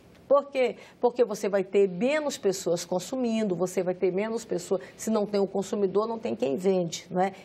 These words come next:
Então, é uma, é uma cadeia, não é? Então, você acaba, na verdade, di-, diminuindo tudo isso. E a lei também, uma coisa que é muito interessante da lei, é que ela, ela, ela, ela atua em várias frentes, né? Por exemplo, quando você tem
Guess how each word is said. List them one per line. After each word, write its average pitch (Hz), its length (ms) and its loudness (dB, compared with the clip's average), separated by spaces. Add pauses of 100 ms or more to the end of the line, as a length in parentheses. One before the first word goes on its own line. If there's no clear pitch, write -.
(120)
Então, 190 220 0
é 208 40 2
uma, 156 280 -2
é - 40 -2
uma 233 160 -2
cadeia, 202 600 0
não 175 140 -2
é? 196 140 0 (300)
Então, 262 200 4
você 254 200 -2
acaba, 277 480 -2
na 254 120 -2
verdade, 233 560 0
di-, 233 340 -6
diminuindo 294 1040 0 (260)
tudo 175 320 4
isso. 160 260 -4 (280)
E - 100 4
a - 80 4
lei 269 300 6
também, 202 480 0
uma 180 160 0
coisa 208 240 -2
que 190 80 -6
é - 20 -2
muito 185 160 0
interessante 185 600 -2
da 165 80 4
lei, 208 320 2 (240)
é 214 120 2
que 240 240 0
ela, 226 300 2 (140)
ela, 226 240 2
ela, 214 340 2
ela 240 200 4
atua 277 460 0
em 208 160 2
várias 175 440 -2
frentes, 160 520 -2
né? 175 120 0
Por 180 160 -2
exemplo, 175 360 0
quando 226 220 0
você 226 300 0
tem 208 360 0